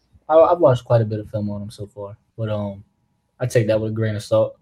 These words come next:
Anyone can lose any given week. You know, that's, it's a game. Anybody can lose a game. Um, so I'm, I'm taking this with the same mindset as it would be anybody. You know what I'm saying? So,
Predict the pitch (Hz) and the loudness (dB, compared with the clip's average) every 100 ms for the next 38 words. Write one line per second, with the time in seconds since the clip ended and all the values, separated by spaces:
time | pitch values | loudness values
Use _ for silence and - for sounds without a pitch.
0 | - 127 127 120 113 113 117 117 107 113 | 0 4 6 4 2 0 2 2 2 -2
1 | 107 110 110 104 113 - _ _ - 107 | 0 -2 -4 -4 -6 -8 _ _ -16 -10
2 | 101 101 110 117 - - _ _ - 110 | -8 -4 -6 -8 -16 -20 _ _ -8 -4
3 | 104 123 117 - _ 123 123 117 104 101 | 4 4 4 0 _ 0 2 2 -2 -4
4 | 104 107 101 98 98 107 104 _ _ _ | -6 -6 -6 -6 -4 -4 -6 _ _ _
5 | _ _ - - _ 120 110 107 107 104 | _ _ -20 -20 _ -2 -2 -2 -4 -8
6 | 101 - _ _ _ _ 107 113 117 123 | -10 -18 _ _ _ _ -4 -2 0 0
7 | 123 113 113 123 113 104 117 113 107 110 | 0 2 2 2 0 -4 0 0 0 0
8 | 110 - 113 113 - _ _ _ _ _ | -2 -2 -2 -2 -6 _ _ _ _ _
9 | 104 101 107 107 113 107 107 110 123 113 | -6 -4 -4 -2 -2 -2 0 4 6 4
10 | 101 98 101 110 113 110 120 117 110 - | 2 -4 -2 2 2 4 4 4 2 2
11 | 113 104 | 2 0